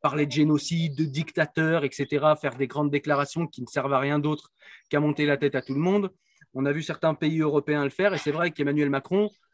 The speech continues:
rappelle qu'il ne faut pas humilier la Russie, que c'est une grande puissance nucléaire, et que, euh, un jour, il va falloir faire la paix avec ces gens.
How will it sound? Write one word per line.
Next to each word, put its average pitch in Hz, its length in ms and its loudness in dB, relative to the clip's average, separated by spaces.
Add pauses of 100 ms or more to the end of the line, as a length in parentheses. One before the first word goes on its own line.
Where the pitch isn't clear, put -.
rappelle 165 520 0
qu'il 147 120 -4
ne 139 40 -2
faut 131 160 -4
pas 151 160 -2
humilier 151 380 -2
la 139 100 -2
Russie, 135 280 -6
que - 60 -14
c'est - 140 -8
une 127 60 -2
grande 135 180 -4
puissance 143 380 -8
nucléaire, 135 460 -2 (340)
et 131 100 -4
que, 151 100 -4
euh, 147 480 2
un 143 120 -4
jour, 165 200 -4
il 143 100 -4
va 127 100 -2
falloir 143 340 -2
faire 156 160 0
la 135 120 -2
paix 147 120 -4
avec 120 240 -6
ces 123 140 -6
gens. 151 240 -2